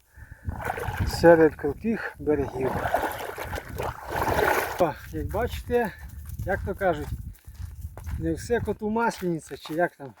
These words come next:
є прислів'я. І спінінг ніяк, і тут ніяк.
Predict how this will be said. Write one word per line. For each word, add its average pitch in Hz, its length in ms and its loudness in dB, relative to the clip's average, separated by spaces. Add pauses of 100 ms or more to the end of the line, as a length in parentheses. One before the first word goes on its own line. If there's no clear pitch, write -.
(160)
є 143 280 -4 (1400)
прислів'я. 165 720 4 (2500)
І 151 60 -20
спінінг 240 500 0
ніяк, 226 420 2
і 196 40 -14
тут 220 200 -6
ніяк. 170 440 4